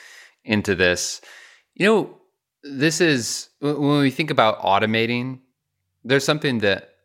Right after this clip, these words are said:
I think, Larry, it was probably you or something you had written that cued me into this being more than just apps or more than just technology. But sometimes there's automation that is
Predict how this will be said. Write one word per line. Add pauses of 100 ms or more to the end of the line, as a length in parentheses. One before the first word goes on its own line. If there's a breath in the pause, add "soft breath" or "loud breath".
(180)
I
think,
Larry,
it
was
probably
you
or
something
you
had
written
that (320)
cued
me
into
this
being
more
than
just (220)
apps
or
more
than
just
technology. (680 soft breath)
But
sometimes
there's
automation (460)
that
is